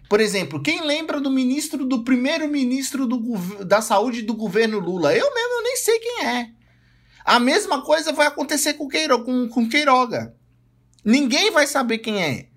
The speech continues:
Ninguém, quem era o ministro da, da saúde do governo do, do Dilma dois, que é o segundo mandato da Dilma? Também ninguém sabe. Então, o dano pro Queiroga reparar isso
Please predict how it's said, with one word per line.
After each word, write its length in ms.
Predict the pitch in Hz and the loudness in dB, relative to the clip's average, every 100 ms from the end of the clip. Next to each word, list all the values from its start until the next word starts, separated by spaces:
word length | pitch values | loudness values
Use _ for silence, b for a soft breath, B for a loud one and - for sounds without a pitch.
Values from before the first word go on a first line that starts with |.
| _ _ _ _ _ | _ _ _ _ _
Ninguém, 460 | - 262 262 277 349 | -2 0 2 0 0
quem 400 | 240 262 302 330 | -4 -2 0 2
era 260 | 320 330 311 | 2 4 2
o 80 | |
ministro 460 | 302 269 302 302 254 | 2 -2 -2 -4 -2
da, 220 | 269 277 | 2 2
da 120 | 262 | 2
saúde 440 | 254 269 233 254 254 | 0 2 2 2 -2
do 100 | 262 | 0
governo 480 | 254 208 277 269 240 | -2 -2 -2 -2 -2
do, 160 | 247 | -2
do 160 | 196 233 | -2 -2
Dilma 320 | 185 330 320 | -2 0 -2
dois, 560 | 214 226 269 214 131 - | 0 0 0 0 -4 -2
que 80 | |
é 40 | 180 | -4
o 20 | |
segundo 340 | 180 185 214 214 | -4 -4 -4 -4
mandato 300 | 214 208 208 | -2 0 0
da 100 | 190 | -2
Dilma? 380 | 170 220 156 - B B | -2 -4 -6 -10 B B
Também 440 | 254 233 190 269 | 4 6 4 2
ninguém 280 | 320 226 285 | 0 -6 -4
sabe. 560 | 403 - 262 302 147 B B B | -4 0 2 2 -2 B B B
Então, 560 | 202 - 294 330 247 B B _ _ _ _ - | -4 4 4 4 -4 B B _ _ _ _ 2
o 120 | 233 | 2
dano 440 | - 233 330 392 - | 6 6 6 4 -4
pro 220 | 302 - | -4 -2
Queiroga 500 | 269 226 208 196 185 | 2 4 4 4 2
reparar 500 | 185 202 156 143 143 | 2 2 4 4 2
isso 540 | 165 262 247 - 123 | 0 -2 -2 -4 -8